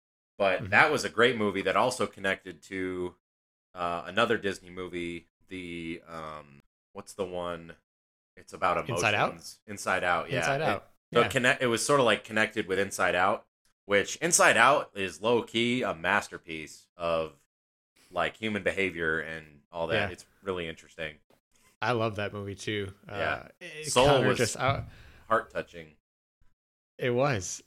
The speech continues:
Speaker 2: Connor just sent a, a gif to the, <laughs> did you see that? 'Cause you ate her cake.
Speaker 1: <laughs>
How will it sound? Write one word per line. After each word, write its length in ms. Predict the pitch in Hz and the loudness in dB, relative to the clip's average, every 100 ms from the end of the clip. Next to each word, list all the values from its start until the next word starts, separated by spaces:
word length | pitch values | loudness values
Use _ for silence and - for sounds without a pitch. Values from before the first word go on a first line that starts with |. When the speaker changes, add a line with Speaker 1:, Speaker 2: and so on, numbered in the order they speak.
| _ - | _ -4
Speaker 2:
Connor 260 | 123 123 | 0 2
just 200 | 131 117 | 0 0
sent 280 | - 113 110 - 117 | 0 -2 -2 -4 2
a, 480 | 113 110 101 92 - _ _ _ _ | 2 2 -2 -6 -14 _ _ _ _
a 80 | 113 | -4
gif 420 | 95 110 101 - | 0 0 -2 -8
to 120 | - 104 | -8 -4
the, 200 | 95 - _ | -4 -6 _
<laughs> 120 | - 143 - - - | -4 -4 -4 -14 -12
did 160 | - | -4
you 60 | - | -4
see 240 | - 120 | -2 -2
that? 340 | 101 107 - - _ - - - - _ - - | -4 -6 -8 -18 _ -20 -20 -20 -20 _ -18 -8
'Cause 180 | 110 | 0
you 160 | 117 113 | 4 6
ate 160 | 104 107 | 4 2
her 140 | 110 | -2
cake. 380 | - 104 107 | 2 2 2
Speaker 1:
<laughs> 60 | - | -6